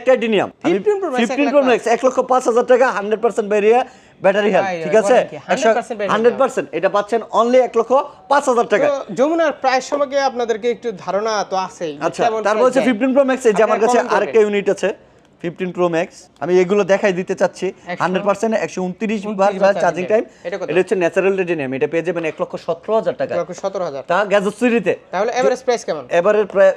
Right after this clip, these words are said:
Speaker 1: এভারেজ প্রাইস আমার কাছে যেগুলো আছে, এব-, আরেকটা আছে, যেমন এই যে, এটা হচ্ছে iPhone।
Speaker 2: একটু কমের মধ্যে দরকার, ভিউয়ারদের।
Speaker 1: এটা হচ্ছে iPhone ফিফটিন Pro Max, সাতানব্বই ব্যাটারি হেলথ, রানিং মাসের ওয়ারেন্টি আছে, ইউএসএ ভেরিয়েন্ট।
Speaker 2: ইউএসএ
Speaker 1: এটা
Speaker 2: ভেরিয়েন্ট।
Speaker 1: ই-,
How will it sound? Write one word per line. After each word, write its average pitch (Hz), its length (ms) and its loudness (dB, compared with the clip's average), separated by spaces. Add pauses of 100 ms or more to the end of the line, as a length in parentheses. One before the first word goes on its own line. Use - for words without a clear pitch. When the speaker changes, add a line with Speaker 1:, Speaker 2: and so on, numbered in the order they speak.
(100)
Speaker 1:
এভারেজ 196 300 2 (100)
প্রাইস 170 260 2
আমার 160 140 -2
কাছে 170 160 -6
যেগুলো 147 320 -2
আছে, 147 200 -4
এব-, 156 340 -2
আরেকটা 170 300 -2
আছে, 147 220 -4
যেমন 143 200 -8
এই 127 120 -8
যে, 131 140 -6 (140)
এটা 131 180 -6
হচ্ছে 139 200 -4 (240)
iPhone। 151 240 -6 (200)
Speaker 2:
একটু - 140 -20
কমের 285 320 -6
মধ্যে 165 160 -6
দরকার, 147 300 -10 (100)
ভিউয়ারদের। 165 300 -10 (280)
Speaker 1:
এটা 175 140 0
হচ্ছে 190 180 -4 (340)
iPhone 185 380 0 (220)
ফিফটিন 196 500 -6
Pro 190 220 0
Max, 170 320 -2 (180)
সাতানব্বই 160 480 -4
ব্যাটারি 151 380 -2
হেলথ, 170 260 -2 (260)
রানিং 151 280 -2
মাসের 156 220 -4
ওয়ারেন্টি 147 400 0
আছে, 165 180 -4 (120)
ইউএসএ 175 340 -2
ভেরিয়েন্ট। 135 340 -4 (240)
Speaker 2:
ইউএসএ 180 200 -2
Speaker 1:
এটা 190 120 0
Speaker 2:
ভেরিয়েন্ট। 165 320 -8
Speaker 1:
ই-, - 20 -20